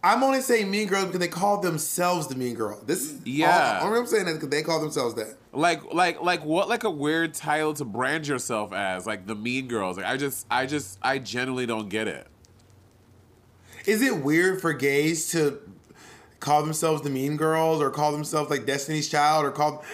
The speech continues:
Speaker 1: like, they're just, it's, I think it's based on a, a gay iconic movie, so they're just, like, going
Speaker 2: True,
Speaker 1: off of that.
Speaker 2: true, true. Yeah. Um, uh,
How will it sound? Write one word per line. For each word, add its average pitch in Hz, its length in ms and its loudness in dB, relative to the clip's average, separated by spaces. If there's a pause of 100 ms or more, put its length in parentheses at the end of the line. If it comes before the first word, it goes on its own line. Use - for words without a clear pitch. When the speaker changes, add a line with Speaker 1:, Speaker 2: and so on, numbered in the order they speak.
(160)
Speaker 1:
like, 175 100 0
they're 196 80 4
just, 185 220 -4 (140)
it's, 185 200 0
I 196 80 4
think 196 180 -2
it's 185 100 0
based 165 280 0
on 165 100 2
a, 147 200 2
a 135 100 -2
gay 151 260 0
iconic 147 520 0
movie, 151 420 0
so 147 100 -6
they're 131 160 0
just, 123 200 -8
like, 135 240 0 (580)
going 147 200 2
Speaker 2:
True, 151 80 4
Speaker 1:
off 160 140 4
of 175 60 -4
that. 143 200 2
Speaker 2:
true, 160 200 -2
true. 147 440 -2 (260)
Yeah. 113 320 0 (440)
Um, 131 840 -2
uh, 143 260 0